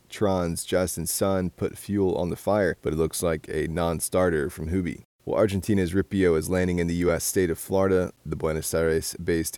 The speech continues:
crypto exchange already has six hundred users in the region and said, "We chose Florida because it is a very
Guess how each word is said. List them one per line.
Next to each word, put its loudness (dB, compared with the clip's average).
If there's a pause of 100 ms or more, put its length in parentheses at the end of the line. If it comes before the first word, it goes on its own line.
crypto 0
exchange -2
already 2
has -2
six -4
hundred -2
users -2
in -4
the -2
region -2
and -6
said, 2
"We -2
chose 0
Florida 2
because -4
it -4
is -4
a -4
very 0